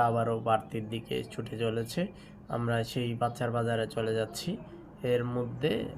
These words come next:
আপনারা কিছুক্ষণ, মানে, বাচ্চার বাজারের পরেই কিন্তু আপনারা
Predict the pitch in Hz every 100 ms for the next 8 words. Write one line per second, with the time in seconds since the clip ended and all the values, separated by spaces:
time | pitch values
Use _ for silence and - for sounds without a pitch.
0 | - - 117 123 120 120 123 123 123 -
1 | 127 127 131 - - - - - - 123
2 | 139 120 113 117 117 123 117 117 117 117
3 | 117 - 147 135 165 262 - - 147 127
4 | 117 117 120 113